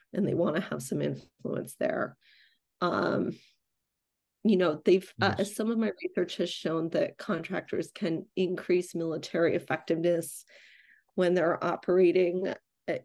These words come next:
Speaker 1: in this way, in the shadows and sort of away from state militaries. But we've also seen them be deployed in situations like Iraq and Afghanistan, where they're deployed alongside the state military.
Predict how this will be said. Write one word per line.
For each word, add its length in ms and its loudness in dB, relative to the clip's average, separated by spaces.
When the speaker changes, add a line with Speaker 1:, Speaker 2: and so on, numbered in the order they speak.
Speaker 1:
in 160 2
this 240 -2
way, 320 -2
in 120 -2
the 80 -2
shadows 560 -4
and 120 -6
sort 200 -2
of 100 -6
away 500 0
from 260 -6
state 320 -4
militaries. 840 -2
But 120 4
we've 180 2
also 260 0
seen 220 0
them 140 2
be 120 -2
deployed 460 0
in 120 -2
situations 640 -4
like 220 -2
Iraq 320 -2
and 100 -4
Afghanistan, 640 -4
where 120 0
they're 140 0
deployed 480 -2
alongside 720 -2
the 80 -6
state 260 -4
military. 760 -4